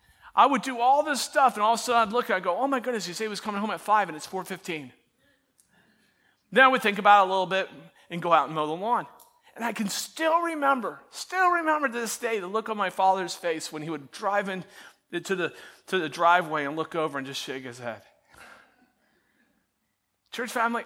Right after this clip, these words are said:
I don't want Jesus shaking his head at me. You hear what I'm saying? I wanna hear, "Well done, good and faithful servant." I-, it's not that I'm perfect. You've heard me say this. I'm not. I'm not what I ought to be, but I thank God I'm not what I used to be. I'm a work in progress.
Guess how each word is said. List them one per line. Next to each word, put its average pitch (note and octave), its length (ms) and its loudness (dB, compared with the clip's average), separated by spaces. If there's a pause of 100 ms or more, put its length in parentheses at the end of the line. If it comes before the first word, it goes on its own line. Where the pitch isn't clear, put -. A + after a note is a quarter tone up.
I C#4 260 -4
don't C4 300 -2
want A3 240 -4
Jesus G#3+ 480 -6
shaking F#3 340 -6
his D#3 160 -8
head D#3 200 -2
at B2+ 260 0
me. A2 140 -10 (1300)
You F#3 100 -4
hear A3 140 6
what A#3 60 4
I'm A3 80 0
saying? B3+ 400 -2 (1080)
I A3 60 4
wanna C#4 160 2
hear, A#3 100 2
"Well G3 300 0
done, A3 280 0
good G3 220 -2
and F#3+ 120 -10
faithful F#3 360 -6
servant." D#3+ 500 -6 (1120)
I-, B3+ 200 0
it's C4+ 140 2
not D#4+ 180 4
that D#4+ 80 0
I'm A3+ 100 2
perfect. F#3+ 420 -4
You've C4+ 120 -4
heard A3+ 180 0
me D#3 100 -6
say D3 220 -4
this. E3+ 260 -4
I'm A3+ 160 0
not. F3 320 -2
I'm F#3 160 -6
not A3+ 180 2
what E3 100 2
I - 20 4
ought F3 220 2
to F#3+ 60 -4
be, F3+ 140 -4
but F3+ 120 0
I - 20 -4
thank G#3 240 -8
God G3+ 120 2
I'm G3 80 -8
not G3+ 120 0
what F#3 100 -2
I D#3 40 -6
used G3+ 300 -8
to F3 60 -14
be. D3+ 60 -6
I'm D3 100 -4
a D#3+ 40 -6
work G3 280 -2
in E3+ 120 -6
progress. D#3+ 760 -4